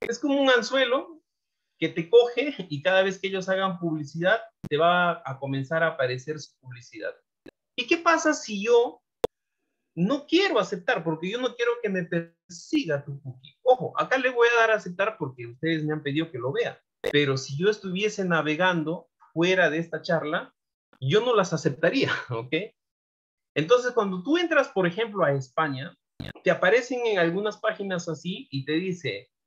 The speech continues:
"¿aceptar o rechazar?". Entonces tú dices, "Rechazo". Pero lamentablemente en el Perú, muchas empresas te ponen esto que es así amenazante y no te dan la opción a rechazar.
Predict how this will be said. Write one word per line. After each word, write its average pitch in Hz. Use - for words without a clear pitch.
"¿aceptar 147
o 160
rechazar?". 147
Entonces 277
tú 294
dices, 269
"Rechazo". 254
Pero 196
lamentablemente 254
en 233
el 180
Perú, 226
muchas 226
empresas 190
te 165
ponen 190
esto 190
que 175
es 175
así 139
amenazante 151
y 139
no 185
te 165
dan 165
la 143
opción 139
a -
rechazar. 127